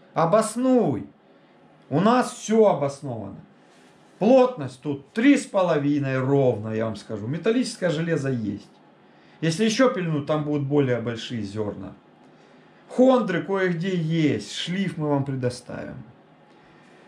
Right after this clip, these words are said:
Сама матрица коричневая. Кора плавления вообще идеальная, эталонная проглядывает. Ржавчина,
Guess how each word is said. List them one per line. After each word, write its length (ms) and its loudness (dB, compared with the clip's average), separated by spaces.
Сама 800 0
матрица 840 0
коричневая. 1040 -2
Кора 280 4
плавления 560 0
вообще 320 -6
идеальная, 720 -2
эталонная 760 0
проглядывает. 840 -6
Ржавчина, 840 -2